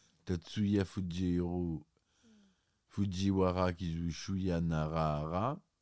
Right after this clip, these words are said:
garçon numéro quinze, Aki Maeda qui joue Noriko Nakagawa,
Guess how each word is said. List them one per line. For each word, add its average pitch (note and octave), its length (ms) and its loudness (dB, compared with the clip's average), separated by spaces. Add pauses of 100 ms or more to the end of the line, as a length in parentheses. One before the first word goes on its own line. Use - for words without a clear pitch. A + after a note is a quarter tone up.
garçon E2+ 440 -6
numéro E2 380 0
quinze, B2 520 -2 (460)
Aki F2 340 -6
Maeda F#2 560 2
qui E2 180 -8
joue D#2+ 160 -2
Noriko F2 540 -2
Nakagawa, E2 840 0